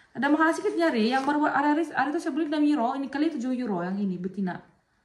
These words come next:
Betina dia murah ah. Enam, six euro lebih murah daripada yang jantan. Yang jantan lebih mahal kalau di sini. Tapi dari segi rasa, da-, saya bilang, eh, dia bilang,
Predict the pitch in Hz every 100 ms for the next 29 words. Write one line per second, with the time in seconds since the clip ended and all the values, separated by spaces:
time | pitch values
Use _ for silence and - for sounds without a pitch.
0 | _ _ _ _ _ - 220 262 311 302
1 | 294 285 202 233 277 339 - - - 202
2 | 277 294 294 - 226 196 190 - 220 -
3 | 359 - 311 302 320 311 311 294 311 294
4 | 294 294 285 285 285 285 240 226 262 262
5 | 202 - - - _ 262 269 330 392 392
6 | 330 330 311 254 254 254 262 285 226 180
7 | 180 - - - - 359 311 311 294 330
8 | 330 - 480 508 - 240 - - 262 311
9 | 359 - - _ _ _ _ - 196 185
10 | 185 185 185 185 180 185 185 302 349 339
11 | 330